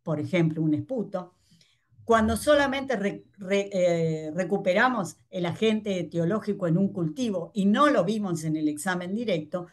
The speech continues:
o cuando tenemos solamente algún marcador biológico o un método indirecto,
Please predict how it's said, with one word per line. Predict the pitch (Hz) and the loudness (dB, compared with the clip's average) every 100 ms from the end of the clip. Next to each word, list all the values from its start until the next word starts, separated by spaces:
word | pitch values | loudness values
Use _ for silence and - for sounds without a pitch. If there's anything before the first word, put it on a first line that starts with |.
| _ | _
o | - 247 | -2 2
cuando | 262 262 262 | 4 4 2
tenemos | 262 269 269 214 | 0 -2 -4 -4
solamente | 254 226 214 220 208 | 0 2 2 0 0
algún | 180 196 208 | 0 2 2
marcador | 202 170 170 175 196 185 | 2 0 -2 0 -2 -2
biológico | 160 160 202 208 - 160 185 | -6 -4 -4 -6 -8 -6 -4
o | 196 190 | 0 0
un | 185 | 0
método | 185 - 190 | -4 -6 -6
indirecto, | 208 226 170 - 175 | -4 0 -2 -2 -8